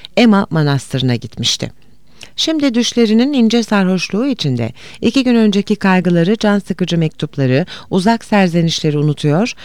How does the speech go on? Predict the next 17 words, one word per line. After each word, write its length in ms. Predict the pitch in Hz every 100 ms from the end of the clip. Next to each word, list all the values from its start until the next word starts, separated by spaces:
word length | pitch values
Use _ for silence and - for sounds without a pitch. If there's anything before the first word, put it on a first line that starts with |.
| - -
dünyada 520 | 190 214 214 208 202
oymalı 480 | 208 185 190 185 208
resimli 440 | 190 175 180 185 202
avlularının 840 | 165 156 160 160 156 151 160 233
otları 440 | - 165 - 165 190
içinde 420 | 233 - 180 160
kuyular 540 | - 160 156 180 226
bulunan 380 | 202 196 175 156
manastırlardan, 1080 | 139 131 180 208 - 185 180 170 165 175 233 - - - -
çatıları 460 | - 220 247 240 247
kırmızı 380 | 233 202 208 220
kiremitli 460 | 233 214 196 -
köylerden, 720 | 170 165 147 139 123 120 139 190 - - -
övgü 260 | 180 214
dolu 180 | 226 214
sözlerle 520 | 202 190 180 220 202
okşanırken 760 | 175 - 170 214 - 196 170